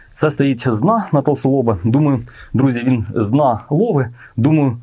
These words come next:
закину я фідерну вудку на толстолоба з дна. Чому? Тому що, е, щось, е, на, стояв макушатник, друзі, не працює. Ось о, монтажик В В С, друзі.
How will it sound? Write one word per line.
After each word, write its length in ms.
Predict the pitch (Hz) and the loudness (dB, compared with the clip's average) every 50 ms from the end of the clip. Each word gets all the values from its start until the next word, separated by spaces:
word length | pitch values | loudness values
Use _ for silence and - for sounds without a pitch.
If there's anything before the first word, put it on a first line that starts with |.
| - - - - - - _ _ _ _ _ _ _ _ _ - | -16 -20 -20 -20 -20 -20 _ _ _ _ _ _ _ _ _ -10
закину 520 | 123 - - - 160 151 - 233 214 202 | -6 -2 -2 0 0 0 2 2 2 2
я 180 | 170 170 160 147 | 2 2 0 0
фідерну 380 | - 220 220 175 165 165 160 | 0 0 2 2 2 2 4
вудку 580 | 139 156 208 - - - 151 143 139 135 117 - - | 2 2 0 0 0 0 0 2 2 2 0 0 0
на 120 | 117 127 | 0 0
толстолоба 500 | 120 151 135 127 - 147 160 156 139 143 | 0 0 -2 0 0 0 2 2 2 0
з 60 | 127 | 0
дна. 220 | 135 190 214 202 175 | 0 0 0 0 0
Чому? 320 | - 151 147 180 196 170 - - - - - _ _ | 0 0 2 2 2 0 -2 -4 -10 -20 -20 _ _
Тому 240 | - 135 147 165 156 | 2 4 4 4 4
що, 280 | 151 - 147 135 110 - - - - | 2 0 0 0 -2 -4 -6 -6 -4
е, 320 | 117 117 110 107 107 107 - _ _ _ _ - _ | 0 0 0 0 0 -4 -6 _ _ _ _ -18 _
щось, 360 | - - 143 143 131 - - | -4 0 0 0 0 0 -2
е, 440 | 131 120 120 117 117 117 113 110 110 | -2 -2 0 0 0 0 0 0 2
на, 340 | 113 127 131 123 117 104 101 | 2 2 2 2 0 -2 -2
стояв 320 | - - 139 139 139 127 | -2 -2 0 2 2 2
макушатник, 500 | 135 139 - 151 147 208 202 160 151 127 | 0 0 -2 -2 -2 0 0 0 0 0
друзі, 240 | 127 127 120 107 117 | 0 0 2 2 2
не 100 | 143 156 | 2 2
працює. 460 | - 151 139 - - - 85 78 - - - | 0 -2 -2 -4 -6 -6 -6 -6 -8 -4 -2
Ось 200 | - 131 123 - | 0 2 2 2
о, 60 | 127 | 2
монтажик 640 | 131 151 151 147 156 151 147 143 139 - - - - | 2 0 0 0 0 0 0 -2 -2 -4 -6 -4 -2
В 100 | 147 170 | 0 0
В 80 | 165 185 | 2 2
С, 360 | 220 240 247 240 226 - 170 | 0 0 0 -2 -4 -4 -2
друзі. 380 | 165 160 180 175 156 160 156 | -2 0 0 0 0 0 -2